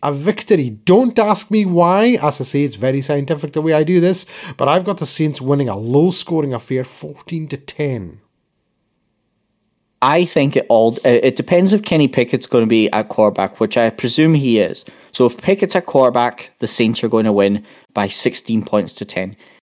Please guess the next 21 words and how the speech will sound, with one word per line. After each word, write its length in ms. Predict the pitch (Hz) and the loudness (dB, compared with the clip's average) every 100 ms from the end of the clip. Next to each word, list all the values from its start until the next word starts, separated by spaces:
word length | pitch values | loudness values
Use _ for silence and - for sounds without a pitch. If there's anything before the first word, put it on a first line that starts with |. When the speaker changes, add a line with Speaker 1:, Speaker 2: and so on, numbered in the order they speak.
| - | -8
Speaker 2:
If 160 | 208 - 117 | -8 -6 0
Magic 640 | 110 120 147 160 160 - | 2 2 0 -2 -4 -2
M 220 | 143 147 | 0 2
V 220 | 143 151 147 | 4 2 2
P 260 | - 131 | 2 4
Mitch 560 | 123 113 113 - - - - | 6 4 2 -2 -10 -10 -6
is 220 | 110 104 | -2 -2
going 280 | - 117 123 | 2 2 2
to 120 | 123 | 0
be 280 | 107 107 110 | 0 0 2
in 240 | 104 104 | 2 2
at 260 | 104 120 127 | 0 -2 -4
quarterback, 640 | - 101 98 101 101 _ _ - | 0 2 2 0 -2 _ _ -12
the 60 | |
Steelers 440 | - - 104 101 101 | -12 -6 -2 -2 -2
will 100 | 101 | -2
win 160 | 98 | -2
it 80 | 101 | -2
by 120 | 104 | -4
twenty 360 | 101 - 98 - | -6 -6 -8 -10
points. 480 | - 87 90 - | -12 -10 -10 -12